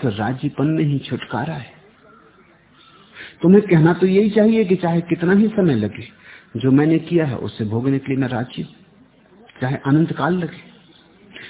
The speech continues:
तुम्हें अपनी तरफ से तैयारी तो ये दिखानी ही चाहिए। वो तुम्हारा सौ मनुष्य होगा, वो तुम्हारा सद्भाव होगा, वो तुम्हारी ईमानदारी होगी, प्रामाणिकता होगी।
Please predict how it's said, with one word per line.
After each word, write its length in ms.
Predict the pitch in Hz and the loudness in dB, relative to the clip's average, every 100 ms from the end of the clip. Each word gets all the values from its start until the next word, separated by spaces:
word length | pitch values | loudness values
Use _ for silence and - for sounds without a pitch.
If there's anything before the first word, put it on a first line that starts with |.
| - | 2
तुम्हें 200 | 180 220 | 6 8
अपनी 300 | 220 196 247 | 6 6 6
तरफ 260 | 254 262 254 | 6 4 4
से 80 | 262 | 2
तैयारी 400 | 233 180 185 240 | 4 6 6 6
तो 140 | 247 | 6
ये 120 | 240 | 4
दिखानी 440 | 190 160 - 165 202 | 6 2 4 4 8
ही 200 | 208 262 | 8 8
चाहिए। 460 | 254 196 135 - - - _ _ _ _ _ - | 6 4 4 0 -12 -20 _ _ _ _ _ -6
वो 140 | 117 | -4
तुम्हारा 400 | 127 135 151 156 | -2 -2 -2 -4
सौ 220 | 147 156 | -4 -2
मनुष्य 460 | 160 156 190 185 208 | 0 2 2 2 -2
होगा, 280 | 156 120 - - _ _ _ _ _ _ - | -2 -4 -8 -20 _ _ _ _ _ _ -6
वो 80 | 123 | -2
तुम्हारा 360 | 135 147 165 175 | 0 0 2 -2
सद्भाव 580 | 175 160 160 143 196 208 | 0 -2 0 2 2 2
होगा, 480 | 147 - - - - _ _ - - _ _ - - - | 0 -4 -14 -20 -20 _ _ -20 -20 _ _ -20 -20 0
वो 80 | 156 | 2
तुम्हारी 420 | - 196 226 247 - | 8 8 8 6 6
ईमानदारी 580 | 208 202 208 202 220 269 | 8 10 10 8 8 8
होगी, 280 | 254 214 196 | 8 6 2
प्रामाणिकता 640 | 170 165 175 240 - 254 | 4 6 6 4 2 0
होगी। 520 | 208 135 - - - | 2 0 -4 -16 -20